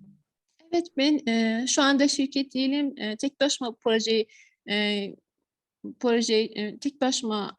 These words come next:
e, bunu yaptım. E, sadece, am, arkadaşlardan, e, hocalardan, e, yardım aldım bunu yapmak için. Ama, e, s-, e, ileride, e, şirket, e, yapmak istiyorum. Bunu,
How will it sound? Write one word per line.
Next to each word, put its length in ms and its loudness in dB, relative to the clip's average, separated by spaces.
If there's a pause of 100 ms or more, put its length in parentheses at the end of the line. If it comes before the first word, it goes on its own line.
e, 200 -2 (300)
bunu 220 2
yaptım. 640 2 (460)
E, 280 0
sadece, 580 4 (240)
am, 160 -6 (200)
arkadaşlardan, 1120 2
e, 260 -2 (100)
hocalardan, 720 2
e, 180 -16 (1200)
yardım 500 6
aldım 460 2
bunu 180 -2
yapmak 480 -4
için. 400 -2 (680)
Ama, 400 6 (140)
e, 260 -2 (640)
s-, 220 -4
e, 140 -2 (500)
ileride, 640 8
e, 160 0
şirket, 460 0 (140)
e, 40 0
yapmak 520 0
istiyorum. 720 2
Bunu, 320 -4